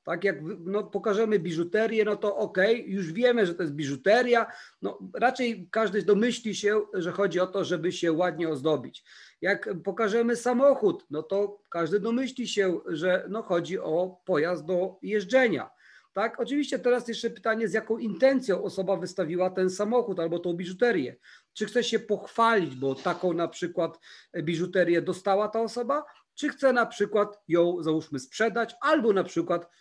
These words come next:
komuś podarować. A więc ta też intencja jest bardzo ważna. E, i teraz, e, to, co wam teraz pokażę,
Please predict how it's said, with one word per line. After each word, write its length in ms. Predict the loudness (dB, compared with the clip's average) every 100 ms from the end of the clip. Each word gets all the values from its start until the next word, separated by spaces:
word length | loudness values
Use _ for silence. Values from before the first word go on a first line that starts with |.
| _
komuś 300 | 0 2 0
podarować. 640 | -2 0 2 2 -2 -12 _ -20 -20 _
A 100 | -4
więc 220 | -2 -2
ta 100 | -4
też 280 | -4 -4 -4 -2
intencja 760 | -2 2 2 2 -2 -2 -2 -4 _ _
jest 360 | -2 0 0 -2
bardzo 380 | 0 2 0 -2
ważna. 380 | -2 -4 -8 -20 _ _ _ _ -20 -20 _ _ _ _ _ _ _ -6
E, 280 | 0 2 2
i 160 | 0 4
teraz, 360 | 4 4 -2
e, 240 | 2 2 2
to, 260 | 2 2
co 180 | 4 4
wam 220 | 4 2
teraz 360 | 2 2 0 -4
pokażę, 720 | -4 0 -2 0 0 0